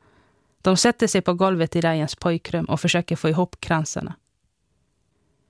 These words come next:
Jag såg det så tydligt framför mig. Jag skrev ner allt.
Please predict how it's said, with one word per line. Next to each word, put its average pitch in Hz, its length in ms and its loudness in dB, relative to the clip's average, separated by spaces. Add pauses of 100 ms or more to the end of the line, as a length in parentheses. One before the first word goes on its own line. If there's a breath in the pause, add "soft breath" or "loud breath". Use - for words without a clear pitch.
(600)
Jag 185 140 4
såg 220 260 4
det 175 80 2
så 208 240 4
tydligt 185 460 0
framför 165 360 -2
mig. - 240 -8 (300)
Jag 175 140 0
skrev 175 200 2
ner 170 220 2
allt. - 500 -2